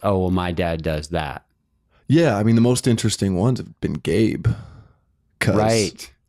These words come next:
Speaker 2: you guys know each other, and he has a friendship with his dad that has gone through different phases too. So yeah, that's the only person I can think of who, and we haven't had that many conversations about it.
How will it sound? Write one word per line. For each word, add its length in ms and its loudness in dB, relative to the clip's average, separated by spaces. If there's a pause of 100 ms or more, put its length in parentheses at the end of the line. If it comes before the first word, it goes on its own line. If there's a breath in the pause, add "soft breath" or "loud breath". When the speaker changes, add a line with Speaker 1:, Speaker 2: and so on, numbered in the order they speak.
(120)
Speaker 2:
you 180 0
guys 280 -6
know 180 -4
each 160 -6
other, 400 -6
and 260 -10
he 180 -10
has 220 -8
a 300 -6
friendship 640 -4
with 140 -6
his 120 -10
dad 380 -4 (300)
that 220 -6
has 260 -10 (340)
gone 180 -6
through 140 -8
different 240 -6
phases 400 -8
too. 320 -4
So 320 -8
yeah, 160 -2
that's 160 -8
the 100 -2
only 220 -6 (340 soft breath)
person 260 -2
I 100 -4
can 120 -10
think 200 -6
of 140 -2
who, 280 -4 (380 soft breath)
and 80 4
we 80 6
haven't 160 4
had 140 -2
that 180 -4
many 180 -4
conversations 640 -4
about 260 -6
it. 140 -10